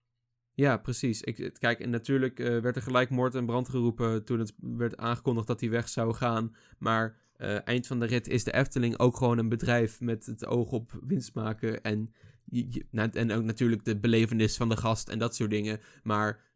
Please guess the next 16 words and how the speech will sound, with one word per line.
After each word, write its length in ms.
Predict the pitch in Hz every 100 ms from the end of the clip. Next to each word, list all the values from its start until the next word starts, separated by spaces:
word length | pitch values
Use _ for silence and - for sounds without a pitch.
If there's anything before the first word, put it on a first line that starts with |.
| _ _ -
het 240 | - 127
spookslot, 800 | - - 135 139 - 127 139 - - -
ehm, 460 | - 113 113 113 117 -
natuurlijk 640 | 113 117 135 127 123 - - -
komt 220 | 131 120
dan 260 | 120 120
de, 200 | 113 117 113
de 100 | -
uitspraak 480 | 120 117 123 120
die 100 | 113
jij 300 | 117 117 117
al 240 | - 117 117
net 220 | 117 131
aanhaalde 560 | 98 123 123 123 120 117
op, 240 | 135 -
eh, 280 | - 113